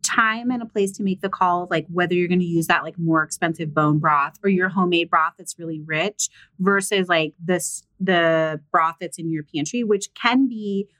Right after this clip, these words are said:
like, what is the end result of the soup? Like, if I'm making chicken noodle soup or I'm making, like, an Italian wedding soup, both of those have, like, fewer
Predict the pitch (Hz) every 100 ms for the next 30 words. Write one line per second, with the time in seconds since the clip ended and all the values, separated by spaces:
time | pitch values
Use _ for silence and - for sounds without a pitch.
0 | _ 208 196 175 220 233 277 - 254 -
1 | 185 185 185 165 156 - 160 156 160 147
2 | 143 - 214 220 254 269 294 381 - -
3 | 202 202 202 220 226 220 214 208 - -
4 | _ _ 208 196 175 196 190 208 202 196
5 | 190 165 180 170 170 160 160 165 160 175
6 | 185 196 208 226 302 254 233 226 226 -
7 | _ _ _ - - 185 180 175 - _
8 | _ 185 175 175 170 175 170